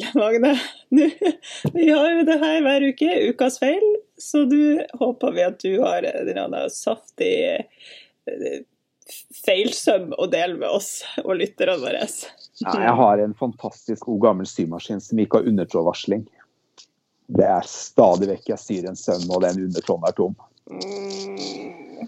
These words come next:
Speaker 2: Den er altså klassisk meg, altså. Det er,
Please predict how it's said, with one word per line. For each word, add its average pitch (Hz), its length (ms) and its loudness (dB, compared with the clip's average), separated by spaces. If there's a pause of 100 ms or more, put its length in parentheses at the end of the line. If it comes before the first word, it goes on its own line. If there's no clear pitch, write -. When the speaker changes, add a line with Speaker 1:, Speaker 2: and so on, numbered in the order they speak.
(100)
Speaker 2:
Den 147 260 8
er 143 260 6
altså 143 360 0 (320)
klassisk - 920 -6
meg, 139 260 2
altså. 127 320 -2 (180)
Det 135 100 2
er, 104 360 2